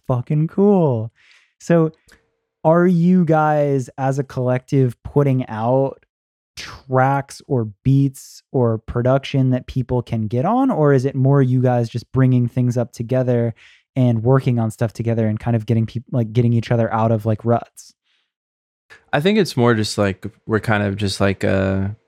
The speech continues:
Speaker 2: a team of individual players. Like, we're all doing our own thing. There's a bunch of people in the collective. I think there's, like, over thirty people. So,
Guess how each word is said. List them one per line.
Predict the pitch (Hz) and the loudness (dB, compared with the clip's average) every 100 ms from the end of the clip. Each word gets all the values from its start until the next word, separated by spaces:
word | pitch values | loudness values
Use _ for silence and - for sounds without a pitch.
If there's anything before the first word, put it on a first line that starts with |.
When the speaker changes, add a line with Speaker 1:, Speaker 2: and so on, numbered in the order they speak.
| _ | _
Speaker 2:
a | 98 | -6
team | 98 - 107 101 107 | -4 -6 0 2 4
of | 101 95 | 2 0
individual | 90 98 92 98 98 98 90 | -2 -2 0 -2 0 -4 -2
players. | - 92 95 98 92 | 0 2 2 0 -2
Like, | 92 95 | -4 -2
we're | |
all | 92 92 | 0 0
doing | 98 95 90 | 0 -2 -2
our | 90 | -2
own | 92 90 | -2 -2
thing. | - 98 92 90 95 _ - | -4 -2 0 -2 -6 _ -2
There's | 110 98 | 0 0
a | 92 | -2
bunch | 95 95 92 | 0 0 0
of | 101 | -6
people | - 98 95 | -4 -4 -2
in | 92 98 | 0 0
the | 104 | 0
collective. | - 110 107 110 101 | 0 0 2 -2 0
I | 92 | -2
think | - 98 | -4 -6
there's, | 98 98 | -6 -10
like, | 90 - - | -12 -14 -10
over | 98 | -8
thirty | 92 95 95 92 | -6 -4 -4 -4
people. | - 92 98 | -6 -6 -6
So, | 98 98 95 | -4 -4 -4